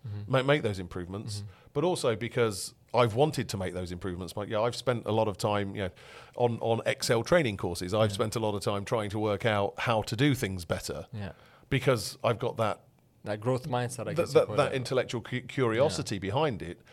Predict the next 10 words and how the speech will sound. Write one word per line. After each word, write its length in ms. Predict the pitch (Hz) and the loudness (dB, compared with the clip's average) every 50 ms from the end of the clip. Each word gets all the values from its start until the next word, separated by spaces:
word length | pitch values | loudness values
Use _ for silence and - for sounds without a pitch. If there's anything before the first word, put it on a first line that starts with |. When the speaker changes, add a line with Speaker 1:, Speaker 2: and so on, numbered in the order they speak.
| - - - | -20 -10 -4
Speaker 2:
but 100 | - 147 | -2 0
also 320 | 165 - 90 - - 120 104 | 0 0 0 -2 -2 -2 -2
because, 460 | 92 113 - 123 117 110 95 - - | -2 -4 -2 0 -2 -2 -2 -4 -4
you 80 | 98 | -2
know, 100 | 98 101 - - - - - - _ _ _ - | -2 -2 -4 -6 -14 -20 -20 -20 _ _ _ -2
I 80 | 156 | 0
don't 180 | 160 175 170 156 | 2 2 0 0
want 160 | 143 139 135 | -2 -4 -2
to 160 | - 135 - - - - - _ _ _ - - - | -4 -6 -6 -6 -14 -20 -20 _ _ _ -20 -8 -4
have 420 | - 135 156 156 139 107 - - | -2 2 2 2 2 0 -2 -10